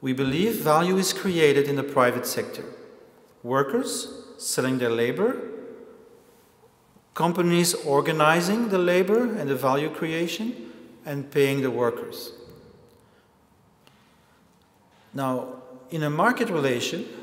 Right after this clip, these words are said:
you do not look at the externalities, right? You not, you, what I'm interested in is equivalent exchange. I want to sell a product and get the value for that product.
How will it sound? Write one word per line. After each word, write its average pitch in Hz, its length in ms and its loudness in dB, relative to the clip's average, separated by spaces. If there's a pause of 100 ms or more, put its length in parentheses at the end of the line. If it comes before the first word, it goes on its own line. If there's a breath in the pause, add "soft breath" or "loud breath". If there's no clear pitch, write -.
(140)
you 147 140 -6
do 147 160 -2
not 151 260 2
look 165 200 2
at 156 120 6
the 151 60 4
externalities, 139 840 2
right? 139 220 -2 (100)
You 139 140 -4
not, 156 320 -2
you, 135 600 -2
what 131 180 -2
I'm 147 140 -2
interested 175 440 -2
in 214 320 -2
is 143 340 -2
equivalent 160 560 0
exchange. - 720 -2 (960 soft breath)
I 131 160 0
want 160 260 0
to - 100 -10 (420)
sell 127 260 0
a - 20 0
product - 540 2 (120)
and 131 120 -2
get 127 160 0
the 123 80 -4
value 143 880 0 (580)
for - 300 -6
that 123 200 0
product. 107 440 -4